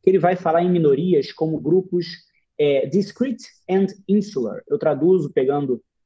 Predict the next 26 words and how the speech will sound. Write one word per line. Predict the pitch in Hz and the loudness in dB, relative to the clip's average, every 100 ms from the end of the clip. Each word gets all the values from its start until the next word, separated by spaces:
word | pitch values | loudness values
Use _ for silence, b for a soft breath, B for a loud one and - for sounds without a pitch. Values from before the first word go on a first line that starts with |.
| - | -10
uma | 131 | -6
tradução | 127 127 120 127 | -2 -2 -2 -8
do | 123 | -4
Bruce | 123 - | -6 0
Ackerman | 160 - 131 127 | -2 0 -4 -4
como | 151 151 | -2 0
minorias, | 156 147 175 170 - _ - | 2 2 2 0 -6 _ -6
como | 170 165 | -2 2
grupos | 175 170 120 | 2 0 -2
visíveis | 131 175 151 196 233 240 202 | -2 0 0 2 2 2 2
e | 185 | 4
insulares, | 196 - 151 123 107 110 113 - - _ _ _ _ _ _ | 2 0 0 0 0 -2 -6 -12 -20 _ _ _ _ _ _
que, | 185 | -4
porque | 151 190 202 | 0 2 2
sofrem | 190 214 240 220 226 | 2 2 0 2 2
preconceitos, | 214 190 151 - - 127 135 - 156 - _ _ - | 2 0 -2 -6 -2 -2 -2 -10 -10 -12 _ _ -6
não | 160 214 233 | 0 2 2
conseguem, | 214 185 - 185 185 190 190 185 | 0 0 0 0 2 2 -2 0
é, | 165 | 0
participar | 160 - 165 - - - - 180 185 | 2 -4 -6 -8 -10 -6 -2 0 0
de | 165 | 0
maneira | 170 160 | 0 0
decisiva | 165 165 - 139 123 170 170 165 | 0 -4 -6 -8 -4 -2 0 0
no | 156 | 0
processo | 156 - 147 - | -4 0 -2 0
democrático. | 151 151 - - - | 0 -2 -6 -10 -12